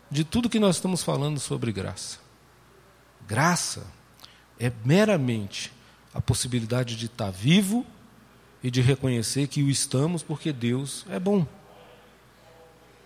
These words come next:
Aliás, eu dizia, e essa é mais ou menos a conclusão do que eu queria dizer,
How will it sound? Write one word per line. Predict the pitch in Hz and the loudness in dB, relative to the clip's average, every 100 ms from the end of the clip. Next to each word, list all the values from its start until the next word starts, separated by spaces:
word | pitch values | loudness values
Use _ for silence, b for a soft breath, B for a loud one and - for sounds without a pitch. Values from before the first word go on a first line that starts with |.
| - - B B | -20 -20 B B
Aliás, | 165 165 165 220 160 | 2 4 6 6 4
eu | 151 | 2
dizia, | 131 131 131 185 120 101 | 0 -4 -2 -2 -2 -4
e | 123 139 | -2 0
essa | 147 143 120 101 - | 0 -2 -4 -6 -4
é | 120 | 2
mais | 135 131 | 2 4
ou | |
menos | 123 131 120 | 2 2 -2
a | |
conclusão | - 127 127 117 110 131 | -4 -4 0 2 4 4
do | 110 | 2
que | 123 | -4
eu | 110 | -6
queria | 117 107 117 | -6 -4 -4
dizer, | 104 98 107 143 | -4 -4 2 2